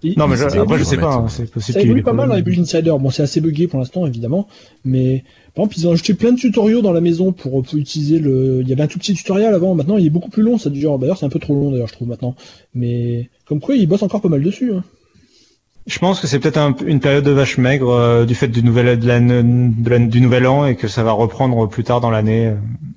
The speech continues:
Speaker 2: avec d'autres, avec peut-être effectivement la génération de nouvelles, euh, la sortie de nouvelles générations de produits ou ce genre de choses.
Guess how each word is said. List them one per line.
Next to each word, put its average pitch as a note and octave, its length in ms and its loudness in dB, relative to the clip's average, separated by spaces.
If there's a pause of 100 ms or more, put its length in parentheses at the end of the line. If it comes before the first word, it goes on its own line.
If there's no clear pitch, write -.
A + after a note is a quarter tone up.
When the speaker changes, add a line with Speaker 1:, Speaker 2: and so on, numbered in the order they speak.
(220)
Speaker 2:
avec A#2 320 -4
d'autres, B2 260 0
avec B2 200 0
peut-être A#2+ 260 0
effectivement B2 580 0
la C3 80 2
génération A2+ 320 0
de A#2+ 60 2
nouvelles, A#2 260 2
euh, C3 300 -4
la C3 100 2
sortie B2 240 -2
de C3 60 2
nouvelles B2 180 2
générations A#2 360 2
de A#2 40 2
produits A#2+ 460 -2 (580)
ou A2+ 320 0
ce G2+ 120 -4
genre A2+ 100 2
de A2 80 0
choses. A#2 340 -6